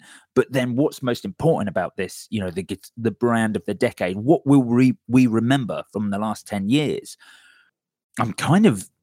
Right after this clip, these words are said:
thinking, I, I don't know. I, it's, it's obviously, it's, it's completely down to everyone's own opinion. But for me, I'm like,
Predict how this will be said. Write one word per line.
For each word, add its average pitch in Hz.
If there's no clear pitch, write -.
thinking, 104
I, 113
I 143
don't 220
know. 226
I, 165
it's, 156
it's 139
obviously, 139
it's, -
it's -
completely 110
down 104
to 85
everyone's 104
own 107
opinion. 139
But -
for 127
me, 143
I'm 127
like, 120